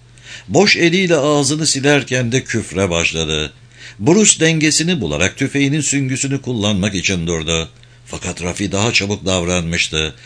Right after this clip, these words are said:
Adamın göğsüne ayağını dayadı ve onu sırt üstü yatırdıktan sonra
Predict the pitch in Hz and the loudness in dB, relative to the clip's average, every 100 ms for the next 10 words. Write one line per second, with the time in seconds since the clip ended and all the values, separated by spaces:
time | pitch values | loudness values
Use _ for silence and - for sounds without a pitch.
0 | - - 107 127 160 190 175 160 151 143 | -20 -4 0 2 4 2 2 2 2 0
1 | 151 135 139 123 117 139 - 78 76 101 | -2 0 0 0 0 0 0 0 0 -2
2 | 98 95 120 120 - 180 127 139 139 131 | -2 -2 -2 -2 -2 -2 -2 -4 -2 -2
3 | 120 123 87 110 90 107 101 90 82 87 | -2 -4 -4 -4 -2 -2 0 -2 0 0
4 | 98 | 0